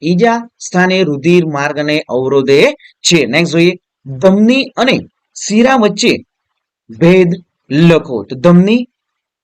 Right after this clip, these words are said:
આન્સર છે, હૃદયથી અંગો તરફ રુધિર લઈ જતી રુધિર વાહિનીને ધમની કહેવાય છે. શિરા અંગોથી હૃદય, અંગોથી હૃદય તરફ રુધિર લઈ જતી રુધિર વાહિનીને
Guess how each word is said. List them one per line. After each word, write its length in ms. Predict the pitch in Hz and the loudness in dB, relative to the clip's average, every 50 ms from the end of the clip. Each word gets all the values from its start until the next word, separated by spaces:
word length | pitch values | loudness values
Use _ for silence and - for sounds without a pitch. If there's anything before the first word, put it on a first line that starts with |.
| _ - | _ -8
આન્સર 340 | - 147 160 156 170 202 196 | -6 -4 -4 -2 0 0 0
છે, 140 | 175 196 220 | 0 0 -2
હૃદયથી 600 | 240 233 - - 143 165 170 214 233 233 233 233 | -4 -4 -6 -2 0 2 4 4 2 2 -2 -6
અંગો 260 | - 151 165 180 202 | -4 -4 -2 -2 -2
તરફ 240 | 202 202 190 196 185 170 | 0 0 0 -2 0 -2
રુધિર 240 | 156 151 147 190 196 | -4 -4 -2 0 0
લઈ 160 | 175 180 180 | 0 0 0
જતી 260 | 175 180 175 175 190 | 0 -2 -2 -2 -2
રુધિર 320 | 175 139 147 139 185 196 180 | -4 -4 -2 -2 0 0 0
વાહિનીને 380 | 180 175 175 185 185 180 170 | 0 0 0 0 0 0 -2
ધમની 340 | 131 123 147 127 135 147 165 | -2 -2 -4 -6 -4 -4 -4
કહેવાય 320 | 165 165 160 156 170 170 165 | -2 -2 -2 0 0 0 -2
છે. 180 | - 165 175 180 - _ _ _ _ _ - - - | -2 -4 -6 -6 -6 _ _ _ _ _ -16 -12 -6
શિરા 400 | 180 190 190 202 214 220 214 214 _ _ _ _ _ - | -4 -2 0 0 0 -2 -4 -8 _ _ _ _ _ -6
અંગોથી 460 | 151 160 180 208 214 233 226 - 143 | -2 0 0 2 2 0 0 0 0
હૃદય, 300 | 135 147 165 170 220 226 226 - _ _ _ _ - | 0 0 0 0 0 -2 -4 -6 _ _ _ _ -4
અંગોથી 540 | - 156 170 196 208 254 247 - 185 196 233 | -2 0 0 2 2 0 -2 -2 -2 -2 0
હૃદય 280 | 185 175 170 208 226 226 | 0 2 2 2 0 0
તરફ 240 | - 190 190 175 - 127 | 0 0 -2 -2 -2 -4
રુધિર 400 | 139 156 160 156 208 226 233 226 - _ - | -4 -4 -2 -2 -2 -2 -2 -4 -6 _ -8
લઈ 240 | 127 139 185 214 208 | -4 0 0 0 2
જતી 240 | 185 208 202 202 | 0 -2 -2 -2
રુધિર 360 | 185 156 151 151 165 185 180 180 | -4 -2 -2 0 0 0 0 0
વાહિનીને 520 | 160 156 151 160 160 160 160 170 214 269 | -2 -2 -2 -2 -2 -2 -2 -2 -4 -4